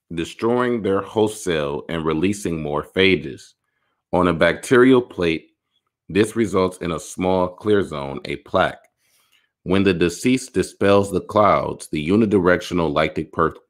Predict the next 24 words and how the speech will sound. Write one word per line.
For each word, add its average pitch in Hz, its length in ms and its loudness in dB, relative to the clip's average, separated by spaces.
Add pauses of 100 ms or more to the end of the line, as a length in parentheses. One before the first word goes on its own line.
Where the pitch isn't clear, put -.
(140)
pathway 85 520 -2
is 69 120 -8
working. - 480 -4 (460)
Progeny 95 500 0
are 80 180 0
produced 73 540 -6
and 73 120 -10
the 71 60 -8
prophage 78 800 -4
excises. 67 800 -6 (840)
The 78 80 -2
funerary 110 540 6
s-, - 160 -4 (140)
texts - 340 -2
state 80 240 -2
that 76 160 -6
the 80 80 -8
deceased 87 480 -4
sun 92 220 0
god 78 360 2
is 71 160 -8
journeying 87 420 0
to - 220 -4
Osiris, 80 720 0